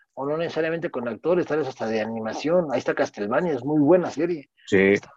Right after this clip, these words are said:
Speaker 1: muy bien hecha, entonces la cosa es que le quieran invertir y que a alguien le interese contar esa historia, ¿no?
Speaker 2: La ventaja que también aquí abre esta serie es que, este,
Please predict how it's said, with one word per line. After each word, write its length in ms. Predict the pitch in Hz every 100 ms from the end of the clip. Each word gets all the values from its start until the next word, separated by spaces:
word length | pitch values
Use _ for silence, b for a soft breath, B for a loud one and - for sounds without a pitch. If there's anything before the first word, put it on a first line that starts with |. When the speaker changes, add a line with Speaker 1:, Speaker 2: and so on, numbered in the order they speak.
| -
Speaker 1:
muy 80 | -
bien 220 | 165 156
hecha, 220 | 185 147
entonces 580 | 131 123 139 165 147 - _ _ _ _ _ _
la 160 | - 117
cosa 260 | 170 175 165
es 100 | -
que 160 | 160
le 120 | 127
quieran 240 | 123 151 139
invertir 480 | 117 113 175 208 - _ _ _ _ _ _ _ _ _
y 80 | -
que 100 | 147
a 40 |
alguien 180 | 151 135
le 60 | 117
interese 400 | 110 113 131 117
contar 320 | - 98 120
esa 180 | 113 -
historia, 440 | - 120 98 87
¿no? 240 | 85 104 - _ _ _
Speaker 2:
La 140 | 151
ventaja 400 | 170 180 220 240
que 120 | 214
también 440 | 196 175 185 196 185
aquí 340 | 175 - 175
abre 280 | 175 170 170
esta 180 | 165 160
serie 760 | 147 156 170 175 190 190 139
es 140 | 127 123
que, 240 | - 147
este, 640 | 123 - - 120 107 104